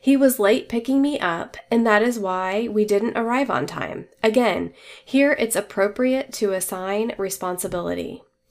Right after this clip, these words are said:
But when we blame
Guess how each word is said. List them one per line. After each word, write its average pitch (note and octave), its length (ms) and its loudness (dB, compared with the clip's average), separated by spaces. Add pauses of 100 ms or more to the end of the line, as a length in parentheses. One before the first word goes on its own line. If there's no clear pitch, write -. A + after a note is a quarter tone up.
(380)
But - 760 -4 (380)
when G#3+ 220 8
we C4 220 2
blame A#3 400 0